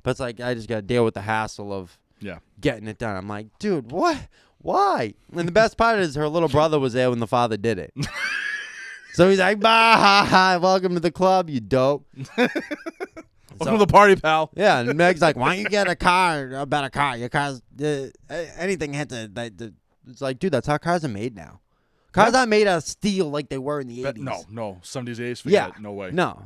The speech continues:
Speaker 1: They
Speaker 2: It's all
Speaker 1: should go
Speaker 2: plastic.
Speaker 1: back. Yeah, they should go back to that. But I'm like, "Dude, my next car, I'm buying, I'm buying a monster truck, dude. I'm buying this, the biggest truck I could buy with grill guards and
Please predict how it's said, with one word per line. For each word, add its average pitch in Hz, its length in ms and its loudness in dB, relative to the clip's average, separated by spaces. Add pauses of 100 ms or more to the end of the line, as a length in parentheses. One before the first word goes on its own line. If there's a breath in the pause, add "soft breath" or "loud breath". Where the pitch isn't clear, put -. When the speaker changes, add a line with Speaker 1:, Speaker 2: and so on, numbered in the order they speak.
(140)
Speaker 1:
They 175 80 4
Speaker 2:
It's 175 60 4
all - 40 -2
Speaker 1:
should 233 120 2
go 180 180 4
Speaker 2:
plastic. 147 460 -2
Speaker 1:
back. 202 100 -6
Yeah, 123 280 0
they 165 140 -2
should 196 220 -4
go 139 140 2
back 110 300 -6
to 120 100 -8
that. 90 320 -12 (760)
But 139 220 -4 (320 soft breath)
I'm 143 100 -2
like, 156 200 0
"Dude, 180 160 -2
my 139 120 -2
next 180 280 -2
car, 170 200 2
I'm 175 80 -4
buying, 151 400 -4
I'm 131 140 -8
buying 202 220 0
a 143 40 -6
monster 120 400 -4
truck, 85 320 -18
dude. 92 160 -18
I'm 107 140 -12
buying 175 240 -6
this, 120 160 -14 (420)
the - 100 -2
biggest 208 540 -2
truck 190 240 0
I 175 120 -2
could 135 160 -6
buy 143 260 -2
with 120 200 -14 (100)
grill 180 200 4
guards 180 400 -6
and 135 140 -14